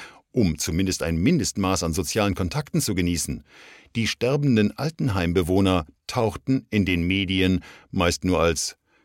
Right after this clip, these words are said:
Nummer in einer Statistik auf, die dann instrumentalisiert wurde,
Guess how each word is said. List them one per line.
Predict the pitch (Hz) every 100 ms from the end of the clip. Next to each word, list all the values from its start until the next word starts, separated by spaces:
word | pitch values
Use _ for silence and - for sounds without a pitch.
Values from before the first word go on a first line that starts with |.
| _ _
Nummer | - 110 160 98 62 -
in | 95
einer | 76 78
Statistik | - 78 165 - 98 -
auf, | 85 85 - -
die | 110
dann | 98 127 135
instrumentalisiert | 120 120 - 104 90 90 82 123 143
wurde, | 110 104